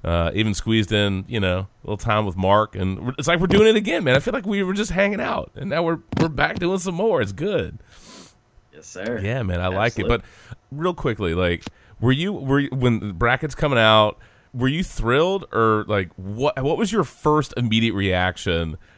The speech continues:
Speaker 1: with Kentucky's draw, Kentucky's bracket, Kentucky's region?
Speaker 2: Tough. Very, very tough, because, uh,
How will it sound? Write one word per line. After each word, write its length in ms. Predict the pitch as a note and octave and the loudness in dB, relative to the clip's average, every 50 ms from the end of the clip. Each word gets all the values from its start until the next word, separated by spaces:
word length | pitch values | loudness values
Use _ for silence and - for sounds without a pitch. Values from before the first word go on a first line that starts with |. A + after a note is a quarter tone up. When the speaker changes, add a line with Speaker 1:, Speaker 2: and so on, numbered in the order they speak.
| _ - | _ -4
Speaker 1:
with 200 | G#2+ A2+ G2 - | -2 -2 -2 0
Kentucky's 460 | - A#2+ G#2+ - A2 G#2 F#2+ A2 F2+ | -2 -2 0 2 0 0 0 -2 -4
draw, 300 | - G#2 F#2+ F#2+ F#2 F#2 | -2 0 2 2 2 2
Kentucky's 480 | F2 - G2 F2 G#2+ F#2+ F2+ F#2+ F#2+ E2 | 0 -4 -6 -2 -2 -2 -2 -2 -4 -6
bracket, 380 | F2 F#2+ F2+ F2+ F2 - F2 | -4 -2 -2 -2 -4 -6 -8
Kentucky's 440 | - G2+ E2+ F#2+ F2 D#2+ F2 E2+ D#2+ | -8 -6 -4 -4 -4 -4 -6 -8 -8
region? 380 | F2 E2+ D#2 D2 D2+ D#2+ E2+ - - _ _ _ _ _ _ _ _ _ _ _ _ - | -8 -8 -8 -8 -10 -12 -12 -16 -18 _ _ _ _ _ _ _ _ _ _ _ _ -16
Speaker 2:
Tough. 560 | - - C3 A#2+ G#2 F2 - - - - _ _ _ _ _ - G2 | -8 -4 -4 -2 -2 -4 -6 -12 -20 -20 _ _ _ _ _ -14 -10
Very, 720 | A2 A2+ A#2 B2 B2 B2+ B2 A#2+ A#2+ A#2 A#2 A#2 A2+ A#2 _ _ _ _ _ _ _ _ - C#3 F#2 | -6 -4 -4 -4 -2 -4 -4 -4 -4 -6 -8 -10 -12 -14 _ _ _ _ _ _ _ _ -20 -18 -12
very 320 | G2+ A2+ A2+ A2+ A2 G#2 | -8 -6 -6 -4 -6 -8
tough, 640 | G#2+ - A2+ G#2 F#2+ F#2 F2+ - _ _ _ _ _ _ _ - | -10 -10 -10 -8 -8 -8 -10 -12 _ _ _ _ _ _ _ -10
because, 500 | - - G#2+ G#2 G#2 G#2 G2+ G2 F#2 - | -10 -8 -8 -8 -8 -8 -8 -10 -10 -12
uh, 300 | G#2+ G2 G2 G2 F#2+ F#2+ | -12 -10 -10 -10 -10 -12